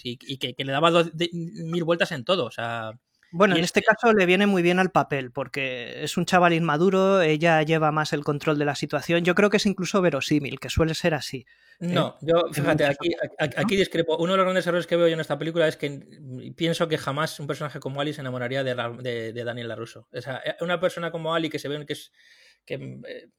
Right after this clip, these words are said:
Speaker 1: es, es más madura, que, que, que es, que, que sabe, están mis perras han vuelto locas, han llamado al timbre.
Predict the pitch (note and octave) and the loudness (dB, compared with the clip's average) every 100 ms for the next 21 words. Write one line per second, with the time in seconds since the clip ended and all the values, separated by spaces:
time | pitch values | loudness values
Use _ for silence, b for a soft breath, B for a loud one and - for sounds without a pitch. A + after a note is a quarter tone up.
0 | _ - C3+ D3+ - - B2+ D#3+ E3 D#3 | _ -12 -10 -10 -12 -6 -4 0 0 0
1 | C#3+ F#3+ D#3+ D3+ C#3+ C#3 C3 C#3 C3+ C3 | 0 4 4 4 0 -4 -4 -4 -4 -4
2 | C3 B2+ C3+ B2+ - - - A2+ C3 B2+ | -4 -6 -8 -8 -10 -12 -12 -12 -12 -2
3 | D#3 D#3+ D#3+ D#3+ B2+ D3 D3 D#3 C#3 D#3 | 0 0 -4 -10 -10 -10 -8 -8 -6 -2
4 | D3 D3 C#3 C3+ B2 A2+ C#3 C3+ C3 C3 | -2 -4 -4 -4 -4 -6 -10 -8 -8 -8
5 | B2+ - | -8 -10